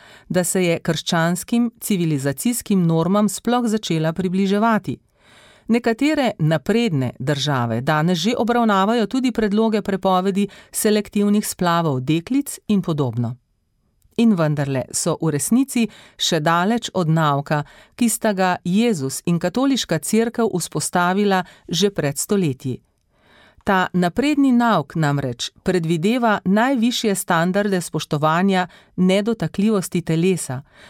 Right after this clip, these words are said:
človekovo življenje pa varuje od spočetja do naravne smrti, ne glede na osebne okoliščine, saj smo vsi drug drugemu bratje. Feministke in ostali progresivci,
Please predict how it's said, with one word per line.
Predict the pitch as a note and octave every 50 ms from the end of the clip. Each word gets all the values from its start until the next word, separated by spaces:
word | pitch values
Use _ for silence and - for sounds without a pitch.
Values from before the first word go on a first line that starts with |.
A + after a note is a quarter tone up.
| - - -
človekovo | - - G3+ G#3 G#3 B3+ D4 C#4+ - D4 C4+ C4+
življenje | A#3 G3+ A3 G3+ F#3+ F#3 F#3 F#3 F#3+ G#3 A3+ A#3 A3+ A3
pa | - D#3+
varuje | C#3+ D3 D#3 D#3+ E3 F#3+ A3 A3+ A3+ G#3 G#3 -
od | - C#4 C#4
spočetja | - - - B3+ A#3+ - - G#3+ G#3 G#3 - G3+ F#3
do | E3 D#3 G3+ G#3
naravne | G#3 G3 F3+ F3 D#3 D3 D3 D3 C#3+ C#3+
smrti, | - - D#3 D3+ C#3 C3+ - - C#3 C3 - _ _ _ _ _ _
ne | F#3 F3+ F#3 F#3+
glede | G3 A3 B3+ A3 A#3+ A#3+
na | A3 G3 - -
osebne | D#3 - - - E3+ D#3 D#3 D#3 - -
okoliščine, | D3+ - - A3+ A3+ G#3 E3 C3 - - - C#3+ C3+ C3 C3 - - - - - -
saj | - - - B3 C#4
smo | C4 - B3 A3+ G#3+ -
vsi | D#3 D3 - - - A#3 A#3+ C#4 D4+ - _ _ _
drug | - D#3+ D#3+ A#3 C4+ D4+ C#4+ A#3
drugemu | F3+ D#3 F#3 F#3 F#3 E3+ F#3 G3 G3 G3 G3+ G3 - -
bratje. | - C#3 D#3 D3 C#3 B2+ B2 - - B2 A#2+ D3+ - _ _ _ _ _ _ _ _ _ _ _ _ _ - _ _ -
Feministke | - A3 G3+ F#3+ F3+ G3+ A#3+ C#4 - - - - F3 - -
in | E3+ D#3+ D#3 -
ostali | - D#3+ D#3+ - - - G#3+ G#3 G3 F#3+ D#3+
progresivci, | C#3 - D#3 D3+ C#3 D3 D3+ D3 - - F#3+ F#3 E3 - - D3 B2